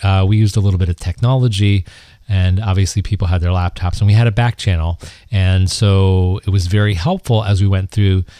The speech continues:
the three and a half hours for us to stop and for Lynn to share some of the questions that were happening in the back channel. And they were really thoughtful questions,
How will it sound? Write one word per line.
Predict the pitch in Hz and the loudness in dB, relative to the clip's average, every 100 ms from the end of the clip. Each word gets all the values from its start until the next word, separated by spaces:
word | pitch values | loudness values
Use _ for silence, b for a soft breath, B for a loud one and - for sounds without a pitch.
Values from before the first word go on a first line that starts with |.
| B B B B - | B B B B -8
the | 87 98 92 87 87 90 - _ _ | -2 0 2 0 -2 -6 -14 _ _
three | - 107 | -2 2
and | 104 | 4
a | |
half | 98 95 139 | 4 2 2
hours | 147 110 98 95 - | 2 2 2 0 -2
for | 107 98 | 0 2
us | 95 - | 2 -2
to | |
stop | - - 151 147 | -4 0 0 0
and | 120 107 104 107 | 2 4 4 2
for | - 113 98 | -2 0 2
Lynn | 95 104 98 | 2 2 2
to | 98 | 0
share | 95 120 104 101 95 B B | -2 0 2 2 0 B B
some | - 104 | -2 0
of | |
the | 98 | 0
questions | - 98 - 98 90 | 0 0 0 0 0
that | 90 | -2
were | 90 | -2
happening | 85 95 90 87 | 0 0 0 0
in | 82 | 0
the | 82 | 0
back | 95 - | -2 -2
channel. | - 85 85 - | -4 -4 -4 -2
And | 120 | 0
they | |
were | 131 120 | 2 0
really | 95 123 127 120 | 2 2 2 0
thoughtful | - 110 107 107 | 0 -4 -2 -4
questions, | - 98 85 - 85 90 | -2 -2 -2 -4 -2 -2